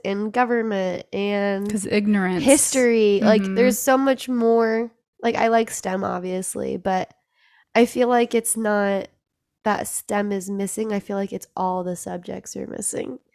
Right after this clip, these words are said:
Speaker 2: Mm-hmm.
Speaker 1: And they're pushing more towards
Speaker 2: Not
Speaker 1: s-
Speaker 2: teaching it.
Speaker 1: Yeah. Or they're pushing for, like, science and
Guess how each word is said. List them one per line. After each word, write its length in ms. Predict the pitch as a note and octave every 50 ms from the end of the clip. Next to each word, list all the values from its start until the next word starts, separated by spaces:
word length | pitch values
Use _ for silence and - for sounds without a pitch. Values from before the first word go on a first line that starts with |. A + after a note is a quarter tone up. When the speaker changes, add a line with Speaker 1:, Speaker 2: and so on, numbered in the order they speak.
| _ _ -
Speaker 2:
Mm-hmm. 420 | A#3 A3+ G#3+ G#3+ G#3 G3+ G3 G3+ G#3
Speaker 1:
And 160 | G3+ G#3 G#3
they're 80 | G3+ G3
pushing 380 | - A3+ A3 G3 - A3 G#3 G#3
more 280 | G#3 G3+ F#3+ F3+ F#3 F#3
towards 720 | - - - F#3+ F3+ - - F#3+ F#3 - - - F3+ - _ _ _ _ _ _ _ _ _ _ _ _ _ _ _ -
Speaker 2:
Not 280 | - G#3+ G3+ F#3+ F#3 -
Speaker 1:
s- 20 | -
Speaker 2:
teaching 480 | - A3 G3+ - - F#3 F3+ F3+ F3 - D4+ -
it. 220 | - - - - _ -
Speaker 1:
Yeah. 600 | - B3+ C4+ D4+ D#4+ D#4+ C#4 A3+ F#3+ F3 F3 F#3+ - _ _ _ -
Or 100 | G#3 A#3+
they're 140 | A3+ A#3 A#3
pushing 340 | A#3 C4 B3 - B3 G#3+ F#3+
for, 160 | - A3+ G#3+
like, 220 | G#3+ G#3 G3 G#3+ -
science 500 | - - A3+ A3 G#3 G#3 G3+ G3+ - -
and 260 | F#3+ F#3 F#3 F#3 F#3+